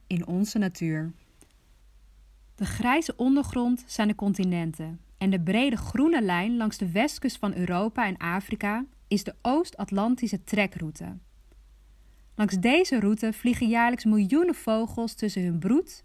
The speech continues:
en overwinteringsgebied. In de cirkel in het midden kan je hier meer over lezen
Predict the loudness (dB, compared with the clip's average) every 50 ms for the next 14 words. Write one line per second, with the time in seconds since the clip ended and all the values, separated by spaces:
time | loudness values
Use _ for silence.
0 | _ -2 0 2 2 2 0 0 -2 -2 0 0 -2 -2 -4 -6 -6 -6 -6 -8
1 | -6 -6 -4 -4 -6 -6 -10 -20 -20 -20 _ _ _ _ _ _ _ -4 0 2
2 | 2 2 2 2 2 2 2 2 0 -2 0 0 0 0 0 0 2 2 0 0
3 | -2 -2 -2 0 2 4 4 4 4 4 4 4 4 4 4 2 2 0 -2 -2
4 | -2 -4 -4 -4 -2 -4 -4 -6 -8 -10 -14 -14 -14